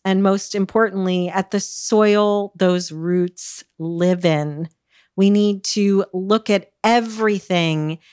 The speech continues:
and get more targeted as we need to, because sometimes we may solve the problems by looking at the soil.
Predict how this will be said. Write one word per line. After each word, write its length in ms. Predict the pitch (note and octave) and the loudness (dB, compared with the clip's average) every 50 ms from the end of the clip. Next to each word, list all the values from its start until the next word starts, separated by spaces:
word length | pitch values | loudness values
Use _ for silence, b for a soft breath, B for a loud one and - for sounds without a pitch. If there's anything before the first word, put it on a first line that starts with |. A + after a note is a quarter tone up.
| b b _ | b b _
and 240 | - F#3 F3+ F3 D#3+ | -2 -2 -2 -2 -2
get 300 | D#3+ F3+ F3+ F3 F3 - | 0 0 2 0 0 -2
more 280 | E3+ E3+ E3 E3 E3 E3 | -4 -4 -2 -2 -4 -4
targeted 920 | - - - - G3 G3 G3+ F#3+ F3+ D#3 D3+ C#3+ C#3+ C#3+ D3 E3 F3 _ _ - | -6 -8 -6 -2 -2 -2 0 0 0 0 0 0 -2 -2 -4 -8 -12 _ _ -2
as 380 | E3+ E3+ E3+ F3 E3 - - | 0 0 0 -2 -4 -4 -2
we 220 | E3+ E3 D#3+ D#3 D3 D3 | 0 0 0 -2 -4 -6
need 520 | D#3+ D#3+ F3 G3 A3+ C4 C4+ B3 G#3+ - | -4 -2 0 2 2 2 0 -2 -4 -8
to, 500 | - - D3+ C#3 - - B2 B2 D#3+ F#3+ - _ _ _ _ | -8 -6 -6 -6 -4 -6 -8 -8 -10 -12 -16 _ _ _ _
because 280 | - F#3 - - E3 D#3 | -8 -6 -4 -4 -4 -4
sometimes 800 | - - F3+ G#3+ A#3 A#3 B3 A#3+ A#3 A#3 A#3 A#3+ A#3+ - - - _ _ _ _ - | -2 -2 -2 -2 0 0 0 0 0 0 -2 -4 -8 -10 -16 -20 _ _ _ _ 0
we 100 | F#3+ F#3 | 2 2
may 200 | F3+ F3 E3 D#3+ | 2 2 0 0
solve 960 | D#3+ - - - - - B3 C4 C#4+ D#4 D#4 D4+ C4 G#3+ F#3+ G3 - _ _ _ _ _ | -2 -6 -12 -6 -2 2 4 4 6 6 6 4 4 2 -2 -6 -12 _ _ _ _ _
the 120 | - E3+ E3 | -2 -2 0
problems 1000 | - - D#3+ D3+ D3 D3 C#3+ D3+ D3+ D#3+ F3+ A3+ C#4+ E4+ - - - - - _ _ _ _ _ _ _ _ _ _ _ _ - | 0 2 2 4 4 2 2 0 0 -2 -2 -4 -6 -8 -10 -12 -16 -18 -20 _ _ _ _ _ _ _ _ _ _ _ _ -4
by 300 | E3+ G3+ G3 F#3+ F#3+ F#3+ | 0 2 2 2 2 0
looking 760 | F#3+ F#3+ A3 B3+ B3 - A3 F#3 E3+ E3 E3+ E3+ F3 G#3 - - | -2 -2 -2 -2 -2 0 0 0 0 -2 -4 -6 -10 -12 -10 -6
at 260 | F3+ F3 E3+ E3+ _ - | -4 -4 -4 -6 _ -6
the 100 | F#3 F3 | -6 -6
soil. 920 | - - - - - - A#3 B3+ B3+ B3 A3 D3 - - E2 F2 - | -6 -8 -10 -8 -6 -4 -4 -2 -2 -2 -2 -2 -4 -6 -10 -16 -20